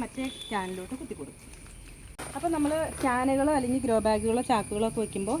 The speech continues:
ഏകദേശം ഒരേ ലെവലിൽ വെക്കാനായിട്ട് ശ്രദ്ധിക്കണം കേട്ടോ. അപ്പോൾ നമ്മളിതേ ഇവിടെ, ഇവിടെ ഒരെണ്ണം കുത്തി കൊടുത്തു. അപ്പോൾ കുത്തി കൊടുക്കുമ്പോൾ നമ്മൾ നന്നായിട്ട് താഴ്ത്തി ഏറ്റവും അടിയിൽ വരത്തക്ക രീതിയിൽ കുത്തി കൊടുക്കുക. എന്നിട്ട് നന്നായിട്ട് ഇതൊന്ന് വളച്ച് കൊടുത്തിട്ട്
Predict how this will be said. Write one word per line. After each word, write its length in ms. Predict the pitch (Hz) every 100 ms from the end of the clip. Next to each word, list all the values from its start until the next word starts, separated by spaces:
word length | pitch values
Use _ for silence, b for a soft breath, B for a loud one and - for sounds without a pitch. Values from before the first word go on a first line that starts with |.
| 233
ഏകദേശം 420 | 214 220 233 285 254
ഒരേ 180 | 214 240 294 - - - - 240
ലെവലിൽ 360 | 240 240 269 302 180
വെക്കാനായിട്ട് 460 | - 196 190 180 170
ശ്രദ്ധിക്കണം 360 | 180 160 156 151
കേട്ടോ. 140 | 139 139 - -
അപ്പോൾ 140 | - 233
നമ്മളിതേ 320 | 214 220 214 294 - - - - - -
ഇവിടെ, 220 | 196 226 359 - - - - - - - - - -
ഇവിടെ 160 | 240 254 226
ഒരെണ്ണം 220 | 220 220
കുത്തി 160 | 202 -
കൊടുത്തു. 280 | 185 - 233 - - - - - - - - - -
അപ്പോൾ 160 | 269 285
കുത്തി 140 | 285 302
കൊടുക്കുമ്പോൾ 300 | 262 254 269
നമ്മൾ 120 | 247 247
നന്നായിട്ട് 420 | 233 254 254 247 330 - -
താഴ്ത്തി 500 | 247 240 254 254 254 - 196
ഏറ്റവും 220 | - 277
അടിയിൽ 280 | 208 226 269 285
വരത്തക്ക 280 | 214 208 220 208
രീതിയിൽ 240 | 185 202 320
കുത്തി 160 | - -
കൊടുക്കുക. 280 | 165 - - - - - - - - 294
എന്നിട്ട് 200 | 302 285
നന്നായിട്ട് 420 | 269 247 269 226
ഇതൊന്ന് 220 | 226 220 240
വളച്ച് 320 | 226 220 - 277
കൊടുത്തിട്ട് 360 | 196 180 -